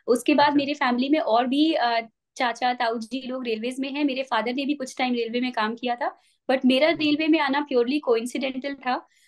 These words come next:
Speaker 1: मैं
Speaker 2: जी।
Speaker 1: एडमिनिस्ट्रेशन में, सिविल सर्विसेज में जाना चाहती थी और उसके बाद, अ, by chance मुझे आईआरटीएस अलॉट हुआ and I'm trying
Speaker 2: जी,
Speaker 1: to
Speaker 2: जी।
Speaker 1: make the best of it।
Speaker 2: जी, जी, जी। तो मैम, अ, अगर आपके, अगर मैम आपकी यूपीएससी जर्नी के बारे में बात करें, तो आप उसके बारे में कि-,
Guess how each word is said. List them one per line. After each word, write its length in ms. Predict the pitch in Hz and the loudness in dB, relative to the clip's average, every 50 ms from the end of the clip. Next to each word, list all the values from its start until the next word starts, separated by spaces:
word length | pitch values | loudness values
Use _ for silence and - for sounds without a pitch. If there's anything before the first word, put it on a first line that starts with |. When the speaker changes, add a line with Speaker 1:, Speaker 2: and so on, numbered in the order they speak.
| _ - 247 | _ -6 -2
Speaker 1:
मैं 120 | 247 247 | 0 2
Speaker 2:
जी। 60 | 220 | 2
Speaker 1:
एडमिनिस्ट्रेशन 640 | 220 214 226 262 277 302 285 - 277 277 262 320 294 | 0 0 -2 -2 -2 -2 -2 -4 -8 -6 -2 0 0
में, 120 | 294 311 302 | 0 0 -2
सिविल 200 | - 262 247 254 | -6 -8 -6 -6
सर्विसेज 360 | 254 277 262 269 - 285 269 | -6 -6 -6 -6 -6 -4 -4
में 180 | 285 269 277 | -4 -2 -2
जाना 240 | 247 247 226 220 233 | -2 -2 -2 -2 -2
चाहती 300 | 254 - 269 262 262 277 | -2 -2 -4 -2 -4 -2
थी 160 | 262 320 330 | 2 2 2
और 180 | 320 269 247 240 | 2 2 0 -4
उसके 240 | 233 - - 254 254 | -8 -12 -10 -8 -2
बाद, 260 | 247 247 247 240 214 | 0 0 0 0 0
अ, 280 | 208 196 202 214 208 196 | -2 -4 -2 -4 -6 -10
by 340 | 190 190 214 233 233 240 | -10 -6 -4 -2 -2 -4
chance 380 | 240 - - 254 240 240 294 302 - 302 | -6 -10 -8 -6 -6 -4 -4 -4 -2 -2
मुझे 160 | 294 262 285 | -2 -2 -2
आईआरटीएस 460 | 254 226 226 226 226 240 240 247 247 240 | -4 -4 -4 -6 -6 -6 -6 -6 -6 -6
अलॉट 320 | 220 214 208 214 214 - | -4 -4 -4 -4 -4 -4
हुआ 200 | 247 247 285 339 - _ _ _ _ _ _ _ - | -6 -6 -6 -8 -10 _ _ _ _ _ _ _ -8
and 100 | 214 202 | -6 -6
I'm 100 | 226 226 | -4 -2
trying 260 | - 247 240 240 247 240 | 0 0 2 2 2 2
Speaker 2:
जी, 60 | 269 | 2
Speaker 1:
to 60 | 254 | 2
Speaker 2:
जी। 140 | 240 240 233 | 2 0 0
Speaker 1:
make 120 | 226 208 | 0 -2
the 120 | 240 214 208 | -2 0 0
best 220 | 202 202 - - | -2 -2 -2 -6
of 100 | 208 208 - 185 | -6 -6 -6 -8
it। 100 | 180 180 _ - _ _ _ _ _ _ _ _ _ _ _ _ _ _ _ | -10 -10 _ -20 _ _ _ _ _ _ _ _ _ _ _ _ _ _ _
Speaker 2:
जी, 200 | - 143 139 123 127 _ _ _ _ _ | -18 -18 -16 -18 -18 _ _ _ _ _
जी, 220 | 135 135 120 123 _ _ _ _ _ | -20 -20 -20 -20 _ _ _ _ _
जी। 200 | 156 - 139 131 - _ _ _ _ - | -20 -20 -20 -20 -20 _ _ _ _ -2
तो 100 | - 247 | -2 2
मैम, 200 | 247 247 240 240 | 4 2 2 4
अ, 360 | 220 208 208 208 208 208 202 185 - | 4 4 4 6 4 4 4 2 0
अगर 320 | 185 190 196 180 220 214 214 | 0 0 0 0 0 0 0
आपके, 540 | - 208 202 208 202 - 233 220 202 202 | 2 0 0 0 -2 -8 -10 -8 -8 -8
अगर 260 | 196 202 202 196 202 214 | -4 -4 -4 -4 -4 -2
मैम 220 | 208 214 214 - | -2 -2 -2 0
आपकी 280 | - 196 202 196 - 220 | -2 -2 -2 -4 -8 -12
यूपीएससी 520 | 202 208 190 190 208 196 185 185 - 220 | -12 -12 -8 -4 -4 -4 -4 -4 -6 -4
जर्नी 300 | 185 185 180 185 185 196 | 0 0 0 0 0 -2
के 100 | 185 185 | -2 -2
बारे 220 | 175 165 160 160 | 0 0 -2 -2
में 140 | 165 170 165 | -2 -6 -6
बात 220 | 156 147 147 147 - | -4 -4 -4 -4 -6
करें, 260 | - 143 143 147 147 143 | -8 -8 -8 -8 -10 -8
तो 140 | 156 156 | -6 -6
आप 240 | 156 - 160 165 165 - | -4 -2 -2 -2 -2 -4
उसके 220 | 185 185 185 208 | -8 -4 -2 0
बारे 220 | 180 175 165 160 165 | 2 2 2 0 -2
में 140 | 165 165 156 | -4 -6 -10
कि-, 120 | 165 156 | -10 -14